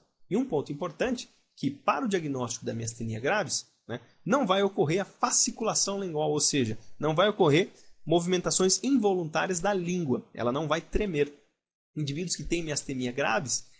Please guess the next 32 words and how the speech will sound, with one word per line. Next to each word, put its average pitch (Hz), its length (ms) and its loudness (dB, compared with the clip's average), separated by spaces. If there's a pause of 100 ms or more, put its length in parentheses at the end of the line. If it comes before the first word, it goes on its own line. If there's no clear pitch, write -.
(120)
eles 147 240 0
não 196 320 2 (160)
têm 185 180 2
a 185 40 0
resposta 165 460 -2
de 156 60 -12
fasciculação 151 640 -2
lingual. 160 360 -8 (280)
Então - 100 0
o 247 40 2
indivíduo 214 280 0
ele 190 80 2
pode 151 240 -2
ter - 80 -2
algum 147 260 0
outro 185 320 -4 (400)
problema 143 640 0 (140)
muscular 147 680 0
que - 100 -10
cause 113 320 -6
fraqueza, 147 580 0 (120)
mas 123 160 -4
que 151 100 -2
não 143 120 -2
seja 120 240 -4
miastenia, 208 520 -4 (280)
e 254 60 -4
aí 247 120 0
o 208 60 2
uso 202 260 2
do 175 60 4
hidrofone 208 480 0